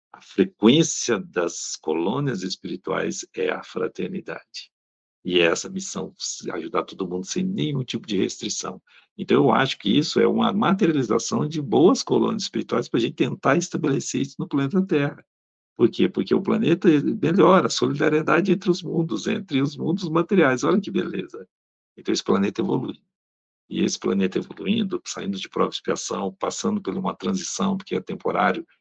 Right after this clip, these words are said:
que é a regeneração, a gente vai trabalhar isso, e isso é pauta de regeneração. Encerrando, agora é de verdade, porque senão não tô sendo fraterno, estendendo muito tempo, né? Regina, você já deve tá muito cansada,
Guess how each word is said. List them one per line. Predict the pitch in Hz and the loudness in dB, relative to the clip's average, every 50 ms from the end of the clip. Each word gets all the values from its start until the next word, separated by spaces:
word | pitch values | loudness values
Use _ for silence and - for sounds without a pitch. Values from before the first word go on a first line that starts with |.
| _ _ _ _ - | _ _ _ _ -4
que | - 92 | 0 2
é | 85 | 2
a | |
regeneração, | 80 87 90 - - - - 78 82 - - - 113 113 107 95 - _ _ _ _ _ _ - | 2 2 0 -2 -4 -8 -8 -8 -8 -8 -6 -4 -2 -2 -4 -4 -8 _ _ _ _ _ _ -4
a | 87 85 | -2 -2
gente | 80 82 85 92 - 98 | -2 -2 -4 -6 -6 -6
vai | 90 90 87 87 | -4 -4 -4 -4
trabalhar | - 98 95 - 85 85 87 87 92 92 | -4 -6 -4 -4 -4 -4 -2 -4 -6 -6
isso, | 87 85 85 - - - | -8 -8 -8 -8 -8 -6
e | 85 - | -6 -8
isso | - - - | -6 -6 -8
é | - | -8
pauta | - - 90 85 78 - - 92 - | -4 -2 0 0 0 0 -2 -4 -6
de | - - 85 85 | -6 -6 -6 -4
regeneração. | - 90 92 - 87 90 92 92 98 110 - - 90 92 92 - - - _ - - _ _ _ _ _ - | -2 -2 -2 -4 -4 -6 -6 -6 -6 -6 -6 -8 -10 -10 -10 -12 -18 -20 _ -20 -20 _ _ _ _ _ -4
Encerrando, | 113 101 95 - 101 82 - 113 - | -4 -2 2 2 4 4 4 2 -2
agora | - 85 92 92 95 | -2 -2 0 0 0
é | 101 | 0
de | 101 110 | -2 -2
verdade, | 117 117 113 98 92 95 98 98 98 - | -2 -2 -2 0 2 2 2 2 0 -6
porque | - - - 95 92 | -8 -4 -4 -2 -2
senão | - - 95 98 113 | -4 -4 -6 -4 -2
não | 127 139 135 | -2 -2 0
tô | - - 127 | 0 0 -2
sendo | - - 123 120 - | 0 0 -2 -4 -4
fraterno, | - 127 123 - - - 101 101 110 107 110 - _ _ _ _ | -2 -2 -2 -2 0 0 2 2 0 -2 -4 -12 _ _ _ _
estendendo | - - - - 185 175 165 - 92 95 95 | -12 -2 2 4 4 6 4 4 4 2 2
muito | 98 101 104 - - 101 | 0 -2 0 2 2 2
tempo, | - - 120 - - - - 95 | 2 0 -2 -4 -4 -4 -6 -4
né? | 90 95 110 135 147 156 - _ _ _ - | 0 0 0 0 0 -2 -6 _ _ _ -2
Regina, | 104 98 90 95 90 80 | 0 2 2 2 0 0
você | - 95 | 0 2
já | 87 87 92 | 2 2 2
deve | 90 98 95 - | 2 0 -2 -2
tá | - 92 87 | -2 -4 -2
muito | 92 98 135 165 - - | -2 -2 -4 -4 -4 -4
cansada, | - 110 95 - - - 85 82 87 90 101 - - | -2 -2 -2 -2 -2 -2 -2 -2 -2 -2 -6 -10 -14